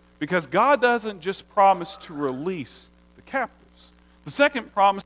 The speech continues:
that I was reminded of comes from Exodus chapter three. Now remember, the book of Exodus is the same book that tells the people of Israel, that tells us of how the people of Israel were freed from their slavery.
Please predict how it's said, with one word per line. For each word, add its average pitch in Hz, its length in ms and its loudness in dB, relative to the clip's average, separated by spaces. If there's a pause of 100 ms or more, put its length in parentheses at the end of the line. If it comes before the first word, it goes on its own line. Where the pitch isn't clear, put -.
that 170 60 -2
I - 20 0
was 151 200 -8
reminded 147 540 -2 (100)
of 139 280 -2 (460)
comes 214 280 -4
from 165 360 -8
Exodus 165 640 -14
chapter 127 440 -8
three. 110 200 -10
Now 143 140 -6
remember, 175 440 -6 (200)
the 147 80 -6
book 262 160 0
of 220 80 -6
Exodus 247 400 -6
is 190 100 -14
the 175 80 -16
same 214 400 -6
book 190 320 2 (160)
that 180 120 0
tells 247 340 2
the 202 80 -14
people 208 340 -8
of 160 160 -10
Israel, 151 380 -8
that 135 140 -4
tells 254 240 -2
us 190 100 -12
of 196 140 -8
how 233 260 2
the 208 80 -6
people 214 320 -8
of 175 120 -8
Israel 180 460 -6 (220)
were 180 140 2
freed 240 420 -6
from 214 160 -10
their 180 100 -8
slavery. 175 680 -6